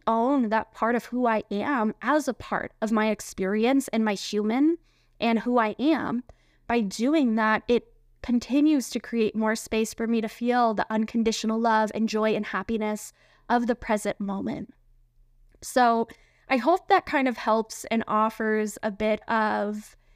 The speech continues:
guidance towards the holiday season.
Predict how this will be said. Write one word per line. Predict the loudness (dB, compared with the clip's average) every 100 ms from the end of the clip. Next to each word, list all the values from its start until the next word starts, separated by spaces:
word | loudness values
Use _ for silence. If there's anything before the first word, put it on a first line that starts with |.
| _ _ _ _ _ _ _ -10 0
guidance | 2 4 4 2 0 -4 -4
towards | -2 -2
the | -4
holiday | -2 0 0 -2 -6
season. | -8 -6 -2 -2 -2 -2